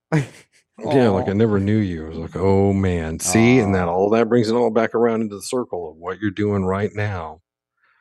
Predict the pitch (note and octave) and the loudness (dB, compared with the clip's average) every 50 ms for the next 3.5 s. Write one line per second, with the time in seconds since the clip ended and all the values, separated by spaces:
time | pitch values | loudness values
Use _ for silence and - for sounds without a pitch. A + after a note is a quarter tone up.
0 | _ _ _ _ _ _ _ _ _ _ - F2 F#2 F#2+ G2 F#2 G#2 G#2 G#2+ G#2 | _ _ _ _ _ _ _ _ _ _ -8 -4 -2 -2 0 2 2 2 4 4
1 | G2+ G2+ G#2 G#2 F#2 F#2+ G2 F#2 F2 D#2+ D2 - - _ - C3+ C#3+ - D3+ D#3+ | 2 2 2 0 0 -2 -2 -4 -4 -6 -8 -10 -12 _ 0 0 0 0 -2 0
2 | E3+ F#3 E3+ - - A3+ A3+ A3+ - - - - - G#2+ G#2+ F#2+ F2+ - - - | 2 2 2 4 2 0 2 2 -2 -2 -4 -6 -6 -6 -6 -6 -6 -12 -12 -12
3 | F#2 - - B2+ B2+ B2 C3 C3+ G2+ - | -12 -12 -6 -4 0 2 2 2 0 -2